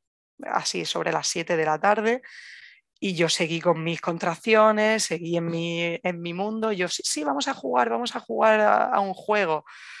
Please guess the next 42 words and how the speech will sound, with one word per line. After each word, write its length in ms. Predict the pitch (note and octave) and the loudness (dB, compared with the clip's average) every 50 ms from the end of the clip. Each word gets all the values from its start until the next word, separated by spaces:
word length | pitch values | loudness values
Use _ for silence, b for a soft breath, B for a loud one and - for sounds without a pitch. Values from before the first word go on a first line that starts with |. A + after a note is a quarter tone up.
| B B B B B B _ | B B B B B B _
hasta 300 | - E3+ - - - D#3+ | 0 0 2 0 -2 0
que 160 | D3+ D3+ C#3 | 0 -2 -2
yo 520 | C#3 D3 D3+ D#3 D#3+ D#3+ D#3+ D#3+ D#3 D#3 _ | -2 0 2 2 4 4 4 2 2 -2 _
creo 300 | - F#3 E3 E3 E3 D#3 | -8 -4 -2 -2 -2 -2
que 100 | - F3 E3+ - | -4 -4 -4 -4
empezaba 440 | F#3+ E3 D3 D#3+ - - E3 D#3+ E3 | -6 -4 -4 -4 -2 0 2 4 6
a 20 | |
darme, 600 | E3 E3 E3+ E3+ E3 E3 E3 E3 E3 D#3+ D#3+ D#3+ | 6 4 2 0 -4 -2 -2 -4 -4 -4 -6 -6
empezaron 400 | E3 F3 E3 - F#3 - F#3+ F#3 | -8 -10 -10 -10 -8 -4 2 4
a 60 | F#3 F3+ | 6 6
darme 180 | F3+ E3 F3+ | 6 4 0
muchas 280 | F3 F3 E3+ - F3+ E3+ | -6 -6 -4 -2 -2 -2
náuseas, 680 | E3+ F3+ G#3 G#3+ A3 G3+ - F#3+ F#3 G#3+ A#3+ - - b b b b b b b b b _ _ | 2 4 4 4 4 2 2 2 2 2 0 -6 -16 b b b b b b b b b _ _
y 140 | - G3 F#3 | -2 -2 2
yo 120 | E3 F3 F3 | 4 6 6
ahí 180 | E3 E3 E3+ E3 | 6 6 4 4
ya 140 | D#3 E3 D#3 | 2 0 0
sí 180 | - - E3+ | -2 -8 -8
que 100 | - F3+ | -8 -8
no 160 | E3 D#3 D3+ | -6 -6 -8
tuve, 520 | C#3 D#3+ D3 C#3+ D3 D3+ D3 D3 C#3+ D3 C#3+ C#3+ C#3 C3+ _ _ _ | -8 -8 -6 -4 -4 -2 -2 -2 -4 -6 -8 -10 -12 -16 _ _ _
no 120 | F3 E3 | -4 -4
tuve 220 | D3 E3 D3+ D3+ C#3+ | -2 0 0 0 0
duda, 300 | D#3 D3 D3 C#3+ D3 D3+ | 0 -2 -2 0 0 -2
digo, 440 | D3+ D#3 D#3+ D#3+ E3+ - - - A3 | -2 -6 -8 -8 -8 -8 -10 -12 -14
"Uf, 300 | G#3+ - - - - - | -16 -18 -20 -20 -20 -12
náuseas", 800 | - F3 D#3 D#3 D#3+ E3+ - - F#3+ F3+ F3 F3+ F3+ F3+ - B B B B B B B B B B B _ _ | -10 0 2 2 2 2 0 0 4 6 6 6 6 4 0 B B B B B B B B B B B _ _
yo 220 | - F3+ D#3+ F#3 E3 | -16 -4 -4 -2 0
sabía 320 | - F3 D#3 D#3+ E3 D#3+ | 2 2 2 4 2 2
en 80 | D3 D3 | 0 -2
mi 100 | E3 D#3+ | -4 -2
cabeza 380 | F3+ D3+ D#3 E3 - - E3 | 0 0 0 0 2 0 0
que 400 | D3 D3+ D3 C#3+ C#3+ C#3+ D3 D3+ D3 | 0 -2 -4 -4 -4 -4 -4 -2 -2
cuando 220 | D#3+ D#3 D#3 D#3 | -2 -2 -2 -4
me 80 | D#3 D#3 | -6 -6
pusiera 260 | D#3+ D#3 - F#3 F3 | -6 -2 2 4 4
de 80 | D#3+ D#3+ | 4 4
parto 260 | - E3 E3 - F3+ | 4 0 -2 -2 -8
me 60 | E3 D3+ | -8 -6
iban 160 | C#3+ C#3+ C#3+ | -6 -4 -4
a 80 | C#3 D#3+ | -4 -2
dar 180 | F3 D3 C#3 | 0 -2 -2